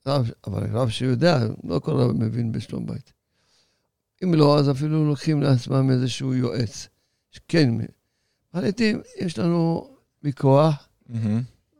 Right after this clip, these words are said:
Speaker 1: אז אנחנו, בוא, כי אני, כל, כל אחד מש-, מחזיק שהוא צודק.
Speaker 2: נכון.
Speaker 1: אז, אז
Speaker 2: זה, אבל זה על דחף שלנו, אבל,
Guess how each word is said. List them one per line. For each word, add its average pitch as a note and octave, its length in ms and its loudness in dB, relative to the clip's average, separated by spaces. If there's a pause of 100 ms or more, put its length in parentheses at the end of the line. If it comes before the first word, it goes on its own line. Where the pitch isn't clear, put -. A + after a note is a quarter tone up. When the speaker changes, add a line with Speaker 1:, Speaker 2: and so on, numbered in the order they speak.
(100)
Speaker 1:
אז D3+ 200 -4
אנחנו, F3+ 600 0
בוא, F#3 500 -2 (2750)
כי D#3 180 -2
אני, F#3+ 360 4 (340)
כל, F3 320 -2
כל F3 80 -2
אחד F3+ 180 4
מש-, D3 220 0 (300)
מחזיק C3+ 500 -4 (400)
שהוא F3 200 0
צודק. A2+ 380 0 (520)
Speaker 2:
נכון. G#2+ 340 0 (260)
Speaker 1:
אז, A2+ 400 -6
אז A2 320 -8
Speaker 2:
זה, A#2+ 400 0
אבל A#2 180 -2
זה A#2+ 200 2
על B2 100 2
דחף D#3+ 440 0
שלנו, C3 420 2
אבל, G2+ 200 0